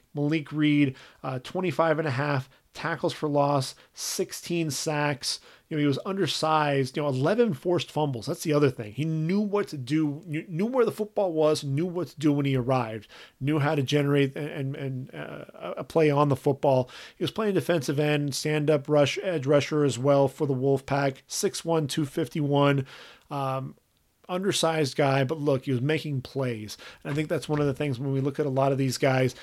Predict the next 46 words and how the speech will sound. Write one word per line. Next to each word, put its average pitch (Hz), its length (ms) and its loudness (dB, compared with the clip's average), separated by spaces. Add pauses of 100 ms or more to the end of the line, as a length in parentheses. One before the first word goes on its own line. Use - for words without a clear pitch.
(240)
you 139 100 -6
were, 165 300 2
you 175 100 -8
know, 139 200 -8 (100)
were 151 180 0
they 202 120 4
productive? 143 580 -2
Were 160 100 2
they 175 160 0
able 156 140 0
to 151 80 0
get 147 140 0
after 143 200 -2
the 139 60 -6
quarterback? 131 580 -2
Were 147 200 4
they 170 140 4
able 151 220 0
to 139 80 -4
make 139 220 -4
plays 143 240 2
behind 151 440 0
the 143 60 2
line 143 220 4
of 131 80 0
scrimmage? 135 480 0 (260)
That's 214 280 -4
really 175 160 2
what 151 200 2
you 147 120 2
ultimately 139 280 -2
want 131 220 -2
to 123 40 -4
see. 135 340 -2
And 123 100 -2
so 139 120 -2
that's 143 260 0
what 151 100 -2
I'm 139 100 0
looking 139 240 -2
forward 135 340 2
to 135 120 0
when 127 80 0
we 127 100 0
go 135 220 4
through 131 440 2